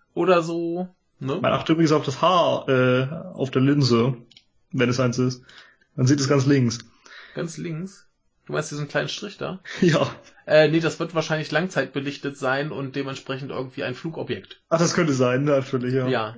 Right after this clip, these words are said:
Speaker 2: Ah ja, wir haben ja mehrere, stimmt. Ich dachte,
Speaker 1: Genau.
Speaker 2: das ist ein einzelnes, ja.
Speaker 1: Ähm,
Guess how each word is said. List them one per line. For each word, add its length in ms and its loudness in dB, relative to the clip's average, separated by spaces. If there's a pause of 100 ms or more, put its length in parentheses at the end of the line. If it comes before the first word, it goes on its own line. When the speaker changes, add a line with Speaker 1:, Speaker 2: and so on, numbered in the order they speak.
Speaker 2:
Ah 100 2
ja, 140 4
wir 80 2
haben 100 0
ja 80 2 (160)
mehrere, 240 -4
stimmt. 320 -10 (340)
Ich 140 -4
dachte, 160 2
Speaker 1:
Genau. 100 4
Speaker 2:
das 60 4
ist 20 2
ein 80 2
einzelnes, 440 -2
ja. 140 2 (1000)
Speaker 1:
Ähm, 500 -2